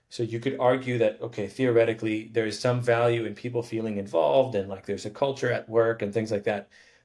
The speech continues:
But I would say it is really important to, to, to, to determine, is the design that's taking place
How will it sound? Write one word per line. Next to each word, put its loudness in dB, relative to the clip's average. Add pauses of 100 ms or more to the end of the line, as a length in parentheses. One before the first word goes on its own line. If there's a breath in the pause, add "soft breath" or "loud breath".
But 4
I 8
would 2
say 4
it 2
is 0
really 4
important -2
to, 0
to, -6
to, -2
to -4
determine, -4 (480 soft breath)
is 2
the 0
design 0
that's -4
taking -2
place -2